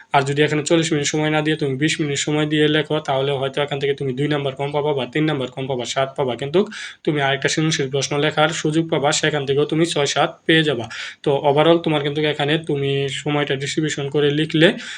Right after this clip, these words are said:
তোমার, আহ, মোটামুটি সাত আট নাম্বারের, আহ, যেই সুবিধা, সেটা তুমি পেয়ে যাচ্ছ। আর, আহ, বোর্ড পরীক্ষায় তোমার দুই তিন নাম্বারের জন্য কিন্তু তোমাদের,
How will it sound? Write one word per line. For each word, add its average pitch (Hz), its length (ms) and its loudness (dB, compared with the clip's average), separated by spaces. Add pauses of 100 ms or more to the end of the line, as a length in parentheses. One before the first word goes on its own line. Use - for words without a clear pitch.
(160)
তোমার, 160 440 2
আহ, 143 260 4
মোটামুটি 143 420 -2
সাত 139 280 0
আট 135 180 -2
নাম্বারের, 160 480 2
আহ, 135 760 -2
যেই 135 160 6
সুবিধা, 143 360 0
সেটা 135 220 -2
তুমি 147 240 4 (160)
পেয়ে 170 160 6
যাচ্ছ। 156 320 -2 (440)
আর, 139 400 0
আহ, 143 160 2
বোর্ড 139 320 4
পরীক্ষায় 156 400 2
তোমার 135 420 -2
দুই 143 140 0
তিন 151 200 0
নাম্বারের 139 360 0
জন্য 143 200 -2
কিন্তু 147 220 -2
তোমাদের, 147 400 2